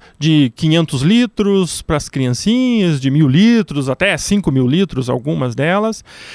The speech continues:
aonde muitas vezes, pelo uso inadequado dela, as pessoas acabam utilizando um pouquinho e já descartando aquela água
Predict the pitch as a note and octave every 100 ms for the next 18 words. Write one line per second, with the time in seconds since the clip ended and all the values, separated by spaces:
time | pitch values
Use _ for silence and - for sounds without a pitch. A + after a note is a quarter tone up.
0 | - C3 E3 G#3 A3+ A#3 B3 - G#3 B3
1 | G#3+ C#3 C3+ G#3+ A3 D#3+ B2+ - F#3 F#3
2 | G3+ G3+ E3+ G3+ G3+ F3 D#3+ - D3 C#3+
3 | C#3 C3+ D#3 G3+ F#3 C#3 - E3+ F#3 F#3
4 | - G3 F3+ G3 F#3+ G3 F#3+ D#3+ A3+ A#3+
5 | G3+ A3+ A3+ B3 C4 G#3+ B3+ - - A#3
6 | - G#3+ G3+ F#3+ G3 F#3 F#3+ G#3